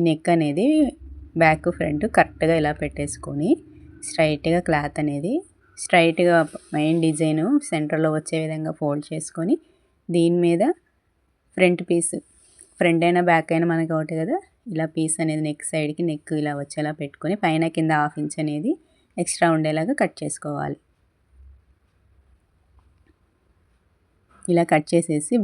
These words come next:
బ్యాక్ అనేది మనకి ఈ ఉంది కదా ఎడ్జెస్, ఆ ఎడ్జెస్ దగ్గరికి ఇలా పెట్టుకోండి. ఎందుకంటే ఉక్స్ పట్టి, కాజా పట్టి వెనక స్టిచ్ చేస్తాం కదా, ఆ స్టిచ్ చేయడానికి మెయిన్ క్లాత్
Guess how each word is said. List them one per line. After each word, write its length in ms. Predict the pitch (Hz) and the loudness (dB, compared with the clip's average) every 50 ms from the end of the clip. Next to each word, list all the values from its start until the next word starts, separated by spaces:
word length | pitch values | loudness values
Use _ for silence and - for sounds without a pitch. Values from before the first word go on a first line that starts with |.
| 196 180 | 6 6
బ్యాక్ 240 | 175 180 180 - 202 180 | 6 6 4 2 0 0
అనేది 280 | 175 156 151 147 170 214 208 180 | 2 2 0 0 0 0 0 2
మనకి 260 | 160 160 160 220 226 - - 180 | 0 0 0 -2 -4 -2 0 2
ఈ 40 | 170 165 156 156 | 2 2 2 2
ఉంది 140 | 160 160 160 151 160 | 2 0 0 0 -2
కదా 160 | 147 165 180 302 359 _ _ _ _ _ _ _ _ _ _ - 202 175 | -6 -4 -4 -4 -4 _ _ _ _ _ _ _ _ _ _ 0 0 2
ఎడ్జెస్, 380 | 160 151 165 170 160 - - 226 311 339 - | 2 4 2 2 2 2 0 0 0 2 2
ఆ 20 | 175 170 165 160 | 2 4 4 4
ఎడ్జెస్ 300 | 165 160 160 180 190 185 - 165 | 2 4 2 2 2 2 2 2
దగ్గరికి 440 | 165 151 147 160 156 156 - - 202 254 311 403 - _ _ _ _ _ - - | 2 2 4 2 0 0 0 -2 0 0 0 0 -2 _ _ _ _ _ -6 -2
ఇలా 140 | 175 175 170 - | 0 0 2 0
పెట్టుకోండి. 440 | 160 156 - _ - 160 151 151 151 - | -2 -4 -4 _ -6 -4 -2 -2 -2 -2
ఎందుకంటే 400 | 165 165 165 175 170 175 202 277 320 349 339 208 185 | -2 -2 0 0 0 0 2 2 2 2 2 0 -2
ఉక్స్ 160 | - - - 202 | -4 -4 -2 -2
పట్టి, 200 | 196 190 - 175 - | -2 0 -2 -2 2
కాజా 240 | 180 160 156 160 160 - | 2 2 2 2 0 0
పట్టి 180 | 165 156 - 170 160 | -2 -2 0 0 0
వెనక 180 | 147 156 160 185 - | 0 0 -2 -4 -8
స్టిచ్ 220 | - - 160 156 - 170 | -6 -6 -6 -4 -2 -4
చేస్తాం 300 | 165 160 - - 160 156 165 | -4 -4 -4 -4 -2 0 0
కదా, 140 | 170 226 240 - | 0 0 2 0
ఆ 20 | 175 - | 0 0
స్టిచ్ 200 | - 175 165 - - | 0 -2 -4 -2 -2
చేయడానికి 400 | 170 165 165 170 160 170 175 240 226 196 | -2 -2 0 -2 -4 -2 0 0 0 2
మెయిన్ 200 | 170 165 175 185 180 | 2 2 2 2 0
క్లాత్ 260 | 185 175 170 170 | 0 -2 -2 -2